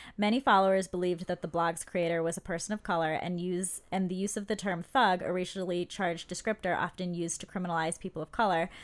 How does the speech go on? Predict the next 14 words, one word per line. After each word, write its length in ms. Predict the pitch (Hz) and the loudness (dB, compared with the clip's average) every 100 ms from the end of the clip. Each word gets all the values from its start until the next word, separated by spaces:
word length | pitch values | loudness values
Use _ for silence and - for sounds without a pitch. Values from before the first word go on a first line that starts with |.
| - - | -8 -2
was 120 | 202 | 0
an 80 | 202 | 2
honest 360 | 185 196 226 | 2 2 0
attempt 260 | 277 226 185 | -2 -2 -2
to 40 | 185 | 0
redefine 500 | 180 196 - 175 175 | 0 0 0 0 0
the 80 | |
race-coded 600 | 165 170 175 - 185 185 | 0 0 0 -2 0 0
word 280 | 170 165 165 | 0 0 0
in 140 | 101 156 | -2 -4
order 220 | 156 170 | -2 -2
to 120 | 160 | -4
promote 340 | - 185 165 170 | -6 -6 -4 -4
veganism 560 | 185 185 170 180 175 | -2 -2 -2 -2 -4